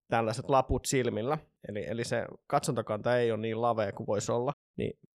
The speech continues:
mitä vinkkejä te annatte nyt sit tälle neljäkymmentäyksivuotiaalle Petrille, joka vetää yritystä, että mihin asioihin kiinnittää huomioon? Mitkä on semmosia merkkejä siitä, että asiat menee hyvään suuntaan, tai merkkejä siitä, että, niinku,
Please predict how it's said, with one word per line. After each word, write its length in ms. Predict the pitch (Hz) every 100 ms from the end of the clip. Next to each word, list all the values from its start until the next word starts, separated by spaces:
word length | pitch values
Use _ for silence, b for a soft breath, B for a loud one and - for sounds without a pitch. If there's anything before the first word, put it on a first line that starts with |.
| -
mitä 300 | 156 208 190
vinkkejä 440 | 165 147 - 110
te 80 | 107
annatte 380 | 110 104 - 113
nyt 140 | 110 -
sit 140 | 110 -
tälle 240 | 113 104
neljäkymmentäyksivuotiaalle 920 | 107 113 113 - 110 - - - 98 107
Petrille, 420 | - 120 - 101 107
joka 260 | 123 107
vetää 300 | 117 - 117
yritystä, 640 | 120 131 127 117 - 110 107
että 160 | - b -
mihin 240 | 180 226 196
asioihin 340 | 147 135 139
kiinnittää 420 | 127 123 117 120 117
huomioon? 400 | 120 117 120 -
Mitkä 240 | 208 -
on 60 | 156
semmosia 300 | 135 127 127
merkkejä 580 | 123 143 135 - 120 110
siitä, 240 | 123 113
että 140 | - 120
asiat 260 | 135 117
menee 240 | 113 107 117
hyvään 420 | 131 120 123 110
suuntaan, 460 | 120 117 113 113
tai 140 | - 113
merkkejä 400 | 143 156 - 113
siitä, 360 | 131 120 113
että, 200 | 120 123
niinku, 320 | 117 113 117